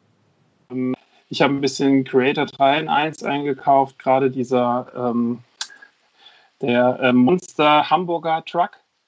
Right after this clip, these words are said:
ähm, der megamäßig gut angekommen ist, den gab's schon zum Nikolaus. Und ich hab mich selber versorgt, unter anderem mit so einem Iron Man Mosaik,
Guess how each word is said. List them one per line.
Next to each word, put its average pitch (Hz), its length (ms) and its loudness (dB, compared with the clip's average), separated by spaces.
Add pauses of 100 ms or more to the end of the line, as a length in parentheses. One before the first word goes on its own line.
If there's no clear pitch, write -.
ähm, 139 720 -2
der 135 200 0
megamäßig 139 880 0
gut 151 160 0
angekommen 147 520 -2
ist, 139 160 -8
den 131 80 2
gab's 135 180 2
schon 135 160 0
zum 131 140 0
Nikolaus. 135 600 2 (540)
Und 147 320 2
ich 139 80 -6
hab 156 80 -2
mich 160 140 -6
selber 185 260 2
versorgt, 165 400 -2
unter 165 220 -6
anderem 165 280 -8
mit 151 140 -10
so 160 60 -4
einem 147 200 -2
Iron 180 280 2
Man 185 160 -2
Mosaik, 180 480 -2